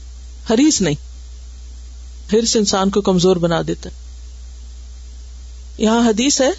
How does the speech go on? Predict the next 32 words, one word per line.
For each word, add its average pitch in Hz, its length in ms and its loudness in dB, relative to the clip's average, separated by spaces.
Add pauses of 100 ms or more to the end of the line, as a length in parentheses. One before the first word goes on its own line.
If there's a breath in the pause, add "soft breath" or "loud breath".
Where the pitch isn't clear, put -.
(240)
ریاض 214 240 6
الصالحین 226 600 6
میں 240 120 6
حدیث 214 260 2
نمبر 208 180 6
پانچ 202 260 2
سو 202 80 4
ساٹھ، 220 320 2 (920)
حضرت 320 280 4
ابو 302 220 6
ہریرہ 311 360 6
رضی 247 180 4
اللہ 233 160 6
عنہ 254 440 6
سے 254 140 4
روایت 208 400 4
ہے 190 120 4 (680)
کہ 262 80 2 (100)
انہوں 330 180 6
نے 320 100 8
رسول 285 380 6
اللہ 262 280 6
صلی 226 240 4
اللہ 226 380 6
علیہ 226 140 6
وسلم 214 480 6
کو 240 100 2
فرماتے 214 460 4
ہوئے 233 160 6
سنا 214 360 4 (760)
کہ 226 100 0
بخیل 214 460 4